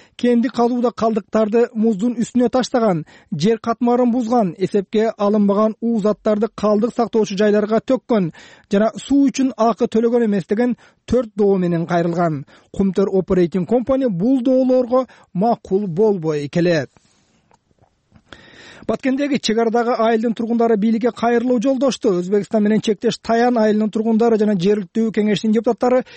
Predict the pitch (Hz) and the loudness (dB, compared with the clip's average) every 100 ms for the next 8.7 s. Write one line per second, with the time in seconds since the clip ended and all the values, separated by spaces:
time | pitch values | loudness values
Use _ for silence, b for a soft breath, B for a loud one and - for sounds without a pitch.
0 | B B - 262 269 269 269 269 - 247 | B B -2 0 2 2 2 0 -2 0
1 | 247 269 233 226 220 226 233 240 180 226 | 0 0 2 2 2 0 0 0 0 0
2 | 220 - 240 226 262 277 254 - 226 190 | -2 -4 -2 -2 -2 0 -2 0 2 2
3 | 135 - 214 - 220 226 254 269 269 262 | -2 -4 -4 -2 -2 0 2 0 0 0
4 | 196 214 220 - 208 220 262 269 226 - | 0 0 -2 -2 -4 -2 -2 -2 -2 -2
5 | 220 - 226 226 - 220 254 262 B B | -2 0 0 0 0 0 0 -2 B B
6 | - 233 208 247 175 269 269 254 240 226 | -2 -2 0 -4 -2 -2 0 0 0 0
7 | 233 233 240 220 - 214 214 214 214 190 | 0 0 0 -2 -2 0 2 0 0 -2
8 | 190 185 190 180 196 175 | -2 0 0 0 0 -2